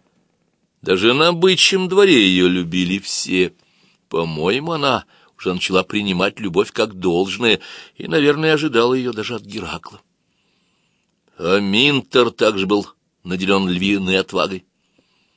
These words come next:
Мне не случалось совершать более жестокого поступка, чем когда я вынужден был сказать, что ему придётся оставить мысли о прыжках. Для них он был чересчур рослым. А Минтер даже подрос на Кипре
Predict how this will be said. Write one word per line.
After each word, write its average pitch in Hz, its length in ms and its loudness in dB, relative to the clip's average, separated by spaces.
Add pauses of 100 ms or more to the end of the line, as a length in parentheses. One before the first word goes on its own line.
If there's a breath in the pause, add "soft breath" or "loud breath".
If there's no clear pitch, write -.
(360)
Мне - 200 -8
не 95 160 -2
случалось 90 720 0
совершать 85 500 -6
более 85 380 -2 (360 loud breath)
жестокого 101 840 2
поступка, - 760 -2 (600 soft breath)
чем 87 220 -4
когда 87 280 -2
я 87 100 4
вынужден 92 480 -2
был 95 120 2
сказать, 95 420 0
что - 140 -4
ему 95 140 -2
придётся 98 420 2
оставить 147 640 0
мысли 85 340 -6
о 80 60 -8
прыжках. - 500 -6 (400 soft breath)
Для - 120 -8
них 82 120 -12
он 85 100 -4
был 87 140 -4
чересчур 95 460 0
рослым. 123 520 0 (840)
А 82 160 -4
Минтер 90 360 -6
даже 87 240 -4
подрос 98 640 0
на 95 80 -4
Кипре - 400 -10